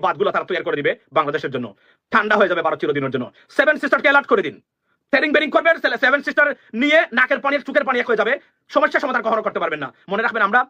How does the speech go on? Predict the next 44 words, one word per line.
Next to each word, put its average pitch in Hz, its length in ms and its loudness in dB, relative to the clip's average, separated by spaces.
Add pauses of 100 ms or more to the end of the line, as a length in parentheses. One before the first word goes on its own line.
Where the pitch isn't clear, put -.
(120)
we 185 100 -4
are 220 100 0
in 202 80 -2
a 175 60 -2
better 185 180 -2
position, 143 260 -8 (280)
but 170 100 2 (220)
তাদেরকে 214 240 0 (100)
ডিল 247 140 2 (100)
করতে - 200 0
হবে 202 120 -2 (380)
ওইভাবে, 262 340 2
যাবে 185 220 2 (440)
তারা। 165 140 -2 (320)
You 196 120 -4
gonna 294 180 2
fuck 339 160 0
with 330 160 2
us, 320 80 4 (100)
we 240 120 2
gonna 226 160 0
fuck 226 140 -2
with 233 100 -6
you 226 120 -2
too। 330 120 2 (180)
এই 403 100 4
যে 392 60 2 (100)
simple 311 240 2
answer, 165 180 -6 (260)
that's 254 180 2
how 294 140 4
you, 277 60 2 (200)
you 240 100 -2
need - 140 -2
to 247 40 -2 (180)
deal - 160 4
with 233 80 -4 (100)
India। 214 200 2 (220)
If 139 100 -6
you 208 120 2
can't 381 200 4
do 349 120 2
that, 196 140 0 (880)
bad 240 140 2